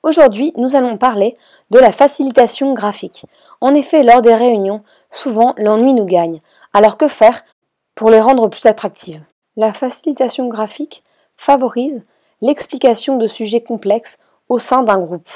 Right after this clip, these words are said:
de manière visuelle et ludique bien sûr. La facilitation graphique, c'est mettre en temps réel sa pensée sur le papier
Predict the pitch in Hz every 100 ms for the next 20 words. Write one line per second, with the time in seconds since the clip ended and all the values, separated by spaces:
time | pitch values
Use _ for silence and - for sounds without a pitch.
0 | - _ _ _ _ _ _ _ - 208
1 | 285 254 226 226 247 208 269 233 220 226
2 | 233 - - 262 220 220 180 214 170 190
3 | 175 - 92 - _ _ _ _ _ _
4 | _ _ _ _ _ 226 285 294 302 294
5 | - 262 254 240 240 214 185 - 202 -
6 | _ _ - - 262 214 196 - - -
7 | 254 247 254 226 208 180 185 226 _ _
8 | - 254 254 214 - 185 - 302 247 220
9 | 185 - 226